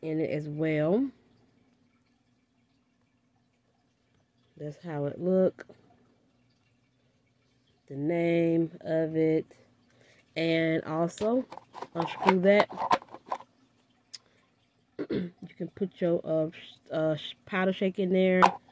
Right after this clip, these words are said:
s-, store it until you get ready, fill it up, put the top, uh, thing back on, and you can, um,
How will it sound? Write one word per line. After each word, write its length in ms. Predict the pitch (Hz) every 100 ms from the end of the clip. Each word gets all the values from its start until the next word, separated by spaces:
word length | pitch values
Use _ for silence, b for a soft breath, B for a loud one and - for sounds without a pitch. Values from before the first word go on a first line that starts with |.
| - - _
s-, 880 | - - - - - - - - - _
store 300 | 180 175 180
it 160 | 180 - - - - - - -
until 460 | 160 - 190 175 170
you 180 | 160 160
get 200 | 160 -
ready, 640 | 170 185 180 185 175 185 _ _ _ _ _ _ - - _ _ -
fill 160 | 151
it 280 | 147 170 196
up, 280 | 190 185 - - _ _ - -
put 200 | 160 160
the 160 | - - - -
top, 200 | 202 - -
uh, 160 | 165 156
thing 280 | 190 190 190
back 200 | 196 196
on, 520 | 190 190 190 190 185 - - - - - - - - - -
and 160 | 156 151
you 120 | 165
can, 340 | - 156 151 -
um, 460 | 147 147 151 -